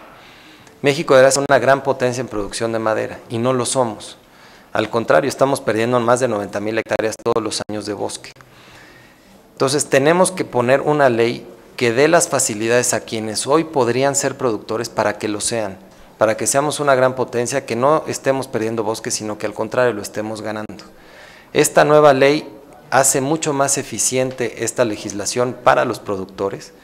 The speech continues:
elimina todas las duplicidades que hoy hay entre conafor y semarnat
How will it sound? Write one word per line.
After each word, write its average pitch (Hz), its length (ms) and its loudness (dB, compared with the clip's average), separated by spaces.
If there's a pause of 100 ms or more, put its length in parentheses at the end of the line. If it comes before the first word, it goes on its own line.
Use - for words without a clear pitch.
(480)
elimina 139 600 2
todas 160 220 6
las 127 140 2
duplicidades 110 720 0
que 117 160 -4
hoy 123 240 4
hay 123 180 2
entre 110 300 -6
conafor 107 640 -4
y 107 100 -8
semarnat 95 680 -4